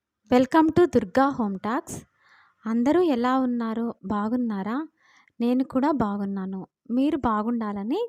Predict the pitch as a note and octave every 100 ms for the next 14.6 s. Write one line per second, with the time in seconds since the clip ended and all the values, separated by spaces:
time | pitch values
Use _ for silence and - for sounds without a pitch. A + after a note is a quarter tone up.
0 | C4+ A#3+ G3 - G3 G3+ G3 F#3+ F#3+ A3
1 | _ _ _ _ _ _ _ _ _ _
2 | _ B3 B3+ C#4 F4+ F4 D4 A3+ B3+ B3
3 | B3 C4 - _ G#3+ A#3 - D4 D#4 D#4
4 | B3 A3+ A3+ B3+ A#3+ A3+ C4+ C4 A3 G#3
5 | G3+ C4+ F4 _ _ _ A3 A#3 B3+ D#4
6 | D#4+ C#4+ B3 A3 A3+ A3 G#3+ G#3 C#4+ F#4
7 | - _ - A#3 G3+ G#3+ A3+ G#3 G3 -
8 | F#3+ F#3+ G3 - _ _ _ _ _ _
9 | _ _ _ _ C4 C4+ C#4+ E4 F4+ D4
10 | B3 B3 B3+ A3 B3 D4 - - B3 C4
11 | C#4+ D4+ D#4+ C4+ A#3+ A#3 A3+ C4 C#4 -
12 | G#3+ A3 - G#3+ G#3 G#3 G#3 - - _
13 | _ B3 B3+ - D#4+ E4 D4+ A#3+ A3+ C4+
14 | C4+ A3 G3 - D#4 G4